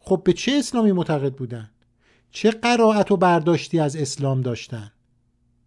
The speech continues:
که می‌تونستن برن این کارا رو انجام بدن؟ حالا البته منظور من اینجا گناهان کبیره نیستا،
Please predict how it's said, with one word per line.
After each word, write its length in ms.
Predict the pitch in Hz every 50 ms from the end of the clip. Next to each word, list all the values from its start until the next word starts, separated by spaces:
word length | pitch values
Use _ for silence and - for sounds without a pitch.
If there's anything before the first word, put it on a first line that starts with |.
| _ _ _ _ _ _ _ _ _ _ _ _ _ _ _ _
که 120 | - 185
می‌تونستن 580 | 180 196 190 - 190 190 180 - - 185 180 175
برن 240 | 180 175 175 165
این 100 | 170 165
کارا 220 | 156 - 160 156 151
رو 80 | 143
انجام 420 | 151 143 139 135 127 135 131 123 120
بدن؟ 340 | 117 117 113 113 107 104 - _ _ _ _ _ _ _ _ _ _ _ _ _
حالا 220 | _ - 123 156 175
البته 380 | 185 165 151 151 147 - 196
منظور 380 | 190 180 165 156 139 127 151 147
من 160 | 147 170 190
اینجا 200 | 185 160 143 196
گناهان 540 | 170 151 160 156 151 151 135 123 139 139 135
کبیره 520 | 131 - - 139 131 127 131 127 135 160
نیستا، 560 | 185 214 226 214 - - 180 156 131 123 131